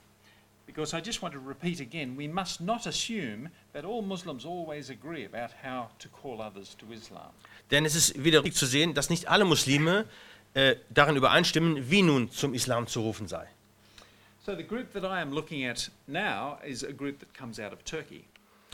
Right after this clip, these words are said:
Speaker 2: Deswegen die Gruppe jetzt, die wir schauen, kommt aus der Türkei.
Speaker 1: And as such, of course, it has relevance to Germany, where you, the largest group in your Muslim population is Turkish.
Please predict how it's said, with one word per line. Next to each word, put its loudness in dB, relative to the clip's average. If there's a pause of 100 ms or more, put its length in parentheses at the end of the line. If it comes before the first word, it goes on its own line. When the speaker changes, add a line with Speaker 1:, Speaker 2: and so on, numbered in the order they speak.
(360)
Speaker 2:
Deswegen 8
die 6
Gruppe 2
jetzt, 6
die 2
wir 6
schauen, 6
kommt 2
aus 2
der 0
Türkei. 0 (440)
Speaker 1:
And -6
as -4
such, -2
of -18
course, -6
it -14
has -14
relevance -12
to -14 (120)
Germany, -6
where -6 (260)
you, -6 (260)
the -6
largest -8
group -12
in -12
your -8
Muslim -12
population -16
is -18
Turkish. -18